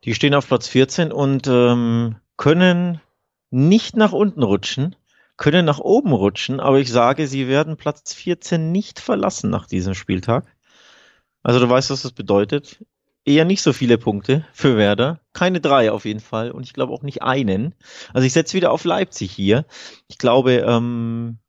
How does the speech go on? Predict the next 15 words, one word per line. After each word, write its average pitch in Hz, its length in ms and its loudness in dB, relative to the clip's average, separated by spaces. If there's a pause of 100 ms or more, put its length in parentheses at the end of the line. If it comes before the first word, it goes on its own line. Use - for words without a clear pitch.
(140)
die 117 160 0
haben 117 180 0
genug 117 320 -2
Firepower, 117 800 0
um 104 240 -6
Werder, 104 720 -2 (840)
ja, 92 360 -2 (1400)
unterm 143 300 2
Weihnachtsbaum 120 840 0 (420)
auf 113 180 -12
Rang 120 160 -8
vierzehn 120 340 -6
überwintern 90 520 -6
zu 110 100 -4
lassen. 101 340 -6